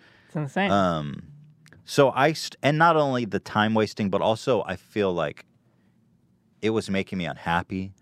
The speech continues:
Speaker 2: 'cause you're always
Speaker 1: Mm-hmm.
Speaker 2: thinking about all these other people. You're worrying about all these other people, what they're doing.
Speaker 1: Yeah.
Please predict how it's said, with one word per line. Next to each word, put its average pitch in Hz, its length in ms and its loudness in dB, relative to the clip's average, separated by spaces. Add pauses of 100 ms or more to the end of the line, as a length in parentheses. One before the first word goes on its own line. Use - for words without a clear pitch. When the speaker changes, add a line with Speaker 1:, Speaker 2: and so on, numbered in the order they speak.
(260)
Speaker 2:
'cause 101 160 0
you're 113 100 2
always 120 300 -2
Speaker 1:
Mm-hmm. 147 80 -12
Speaker 2:
thinking 113 260 -6
about 95 200 0
all 90 160 -2
these 107 160 -4
other 104 160 0
people. 78 560 -6 (300)
You're 104 140 2
worrying 101 280 0
about 92 160 0
all 87 140 -2
these 110 140 -4
other 113 140 -4
people, 92 300 -4
what 95 160 -2
they're 98 160 0
doing. 87 480 -4 (340)
Speaker 1:
Yeah. 143 280 -10